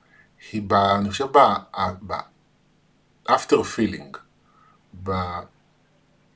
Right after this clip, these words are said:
ברגע שאני נשאר איתו אחרי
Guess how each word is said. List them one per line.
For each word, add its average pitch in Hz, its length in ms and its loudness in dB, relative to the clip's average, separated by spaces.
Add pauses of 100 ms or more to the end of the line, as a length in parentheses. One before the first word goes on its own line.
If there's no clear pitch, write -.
(400)
ברגע 165 320 4
שאני 113 340 0
נשאר 139 500 2
איתו 185 480 -2 (520)
אחרי 117 680 0